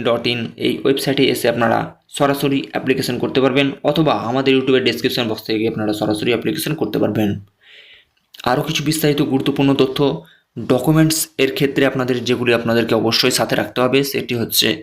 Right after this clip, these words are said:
এজ প্রুফ। এজ প্রুফের ক্ষেত্রে আপনারা অ্যাডমিট কার্ড, date of birth অথবা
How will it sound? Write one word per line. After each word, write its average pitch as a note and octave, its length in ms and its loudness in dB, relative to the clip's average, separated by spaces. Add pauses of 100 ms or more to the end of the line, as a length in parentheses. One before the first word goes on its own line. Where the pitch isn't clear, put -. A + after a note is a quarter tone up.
(100)
এজ C3 100 2 (100)
প্রুফ। C#3+ 220 0 (440)
এজ C3 140 2
প্রুফের C3+ 260 2
ক্ষেত্রে C3+ 240 -2
আপনারা A#2 280 -2
অ্যাডমিট A2+ 380 0
কার্ড, B2+ 160 0 (100)
date A2+ 200 -4
of A2+ 120 -6
birth A#2 200 -2 (400)
অথবা C3+ 380 0